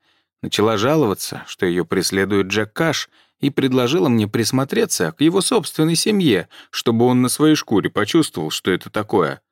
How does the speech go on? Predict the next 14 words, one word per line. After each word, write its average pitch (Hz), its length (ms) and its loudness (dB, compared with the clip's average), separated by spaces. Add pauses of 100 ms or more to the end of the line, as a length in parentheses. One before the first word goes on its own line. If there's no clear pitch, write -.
(400)
«Она 90 260 -2
говорила 92 440 0
об 87 140 -2
Анжеле?» 104 420 0 (460)
Сэм 95 300 -4
кивает. 85 480 -2 (440)
«Сказала, 104 560 0
что - 200 -6
если 87 260 -2
я 92 140 2
захочу 85 360 -4
поговорить 95 480 0
с - 60 -6
Анжелой, 123 480 0